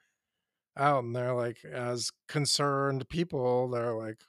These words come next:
as concerned aware people, they say, "What is this kid doing all by herself? Let's take her in, maybe buy her some meals." And then, uh,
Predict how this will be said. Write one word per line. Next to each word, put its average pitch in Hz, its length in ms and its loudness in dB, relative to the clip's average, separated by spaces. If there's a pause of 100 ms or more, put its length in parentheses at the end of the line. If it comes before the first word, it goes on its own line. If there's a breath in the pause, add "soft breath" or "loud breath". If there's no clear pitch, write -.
(600)
as - 160 -6
concerned 147 480 2
aware 131 320 6
people, 170 420 0
they 117 160 2
say, 117 380 -4 (540)
"What 147 120 4
is 151 140 4
this 147 160 2
kid 170 320 0
doing 127 300 0
all 123 120 0
by 123 140 0
herself? 135 560 0
Let's 156 240 -4
take 139 240 -4
her 139 180 2
in, 123 300 2
maybe 117 240 -4
buy 120 200 -2
her 127 120 0
some 127 240 -4
meals." 127 400 -2
And 113 100 -6
then, 110 300 -4 (720)
uh, 135 60 -2